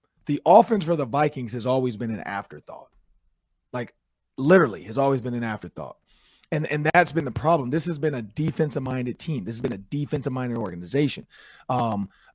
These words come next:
a, a player cl-, close to the team, I'm not gonna say who, um,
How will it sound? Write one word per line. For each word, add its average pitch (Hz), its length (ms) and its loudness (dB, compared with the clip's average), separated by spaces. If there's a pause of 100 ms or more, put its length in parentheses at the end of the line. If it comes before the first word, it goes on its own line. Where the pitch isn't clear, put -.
(220)
a, 127 80 2
a - 180 0
player 180 500 10
cl-, - 160 -2 (340)
close 175 200 4
to 160 80 -2
the 135 100 -2
team, 156 600 2 (1000)
I'm 151 80 -4
not 151 100 6
gonna 135 100 -2
say 120 160 0
who, 143 400 6 (440)
um, 123 500 0